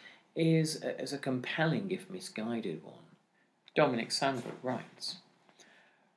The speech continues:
From the very first day that he came into office, Harold Wilson was a keen proponent of Britain's supposedly special relationship with the United States.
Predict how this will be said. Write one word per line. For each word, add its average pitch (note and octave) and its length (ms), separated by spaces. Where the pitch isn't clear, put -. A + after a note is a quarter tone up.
From F3 340
the E3 60
very A3+ 340
first G#3+ 420
day C#3 180
that - 100
he A2 120
came G2+ 240
into - 240
office, - 280
Harold D#3 340
Wilson G2+ 380
was G2+ 100
a - 60
keen C#3 340
proponent - 680
of - 120
Britain's G2 300
supposedly A#2+ 640
special B2 400
relationship - 760
with - 140
the - 80
United - 460
States. - 480